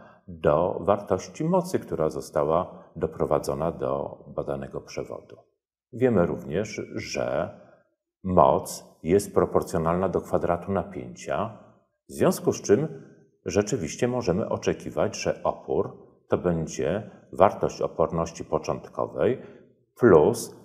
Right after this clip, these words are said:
kwadrat napięcia pomnożony przez jakiś współczynnik. Pozwoli nam to wyznaczyć początkowo wartość oporności.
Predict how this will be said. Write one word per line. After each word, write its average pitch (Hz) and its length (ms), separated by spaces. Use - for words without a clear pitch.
kwadrat 95 600
napięcia 78 500
pomnożony 104 600
przez 85 540
jakiś 67 340
współczynnik. - 840
Pozwoli 127 540
nam 95 380
to 120 140
wyznaczyć 90 840
początkowo 110 640
wartość 92 640
oporności. 76 1160